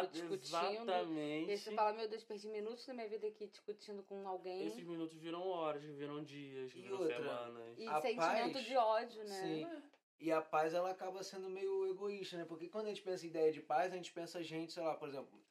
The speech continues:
Speaker 3: eu particularmente penso eu num campo, sei lá, sozinho com a minha família, meio que, tipo, sabe, isolado.
Speaker 2: Uhum.
Speaker 3: E a
Speaker 1: Eu também
Speaker 3: paz
Speaker 1: pensei
Speaker 3: é,
Speaker 1: nisso
Speaker 3: e a
Speaker 1: agora.
Speaker 3: paz é exatamente isso, né? Do tipo, a gente tem que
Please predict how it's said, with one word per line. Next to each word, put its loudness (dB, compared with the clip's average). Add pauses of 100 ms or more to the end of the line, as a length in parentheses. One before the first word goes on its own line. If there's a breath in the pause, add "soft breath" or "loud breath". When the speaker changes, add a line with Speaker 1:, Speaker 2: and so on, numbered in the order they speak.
(160)
Speaker 3:
eu 2 (120)
particularmente -4
penso -4
eu 0
num -4
campo, 2 (580)
sei -2
lá, 6
sozinho -2
com -8
a -4
minha -2
família, 0
meio 4
que, -4 (400)
tipo, -8
sabe, 0 (760)
isolado. 6 (200)
Speaker 2:
Uhum. -6 (260)
Speaker 3:
E -2
a 4
Speaker 1:
Eu 0
também 2
Speaker 3:
paz -4
Speaker 1:
pensei -2
Speaker 3:
é, 0
Speaker 1:
nisso -4
Speaker 3:
e 4
a 8
Speaker 1:
agora. 4
Speaker 3:
paz 10
é 4
exatamente 2 (240)
isso, -2
né? 0
Do -10
tipo, -8
a 2
gente 0
tem -2
que -8